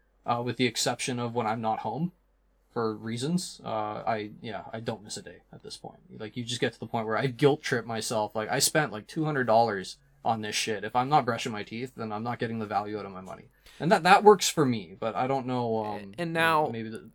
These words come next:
Speaker 2: as, as someone, I take, I take pretty good care of my teeth, and even then, she said it wa-, uh, it was perfectly fine. But there's, it, it's just, it's absolute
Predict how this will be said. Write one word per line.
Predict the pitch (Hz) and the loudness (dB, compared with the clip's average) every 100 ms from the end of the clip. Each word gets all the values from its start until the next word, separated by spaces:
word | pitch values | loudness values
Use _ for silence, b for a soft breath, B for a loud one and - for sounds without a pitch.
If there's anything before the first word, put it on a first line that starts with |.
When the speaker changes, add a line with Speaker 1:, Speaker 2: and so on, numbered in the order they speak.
| 156 | 0
Speaker 2:
as, | 165 - | 0 0
as | 165 | 0
someone, | - 196 | 0 0
I | - 180 | 0 0
take, | 233 202 - | 0 -2 -2
I | 143 | -4
take | - 95 | -4 -6
pretty | 98 95 | -8 -8
good | 92 | -10
care | - 104 | -4 -2
of | |
my | 104 | -2
teeth, | 98 123 139 - | -4 -4 -4 -2
and | 131 131 131 | 0 0 -2
even | 160 170 | -4 -2
then, | 190 175 123 | 0 -2 -4
she | - 143 | -8 -4
said | 160 139 | -2 -2
it | 143 | 0
wa-, | 135 127 | 0 2
uh, | 135 135 | 2 2
it | |
was | 127 | -2
perfectly | - 156 - 143 | 0 0 0 -4
fine. | - 123 95 - b b b b | -2 -2 -2 -6 b b b b
But | - 131 160 | -2 2 6
there's, | 175 156 120 - _ _ _ | 6 6 2 -8 _ _ _
it, | 151 139 | 2 4
it's | 143 143 | 4 -2
just, | 160 - | -6 -8
it's | 135 143 - _ _ - | -8 -8 -8 _ _ -2
absolute | 131 156 - 160 131 117 113 | 0 0 -2 -4 -2 -2 -2